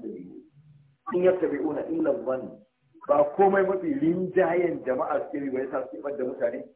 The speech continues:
illa dhann sai zato. In dai a zato na, in aka yi kaza, ba sai a samu ba, a zato na, kai din ba kai bane, za ka yi kaza,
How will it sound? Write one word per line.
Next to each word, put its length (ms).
illa 240
dhann 380
sai 120
zato. 300
In 120
dai 140
a 120
zato 240
na, 120
in 440
aka 160
yi 80
kaza, 200
ba 160
sai 100
a 120
samu 240
ba, 140
a 100
zato 240
na, 180
kai 180
din 140
ba 160
kai 160
bane, 300
za 120
ka 120
yi 80
kaza, 300